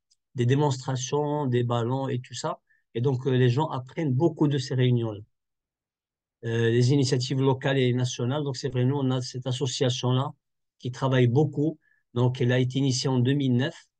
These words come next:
Et vous voyez, en fait, on a maintenant démarré dans beaucoup de régions du Maroc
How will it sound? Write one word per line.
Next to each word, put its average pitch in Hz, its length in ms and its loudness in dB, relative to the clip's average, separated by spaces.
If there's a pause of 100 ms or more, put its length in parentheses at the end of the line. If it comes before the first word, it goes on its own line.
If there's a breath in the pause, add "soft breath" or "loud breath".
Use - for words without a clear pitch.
(640)
Et 123 280 2
vous 117 80 -4
voyez, 127 240 2
en 135 100 -4
fait, 127 360 -10
on 120 340 0
a 113 720 -4
maintenant 120 560 0
démarré 123 380 0
dans 127 140 2
beaucoup 135 300 -6
de 127 100 -4
régions 123 440 0
du 120 140 -4
Maroc 123 360 -6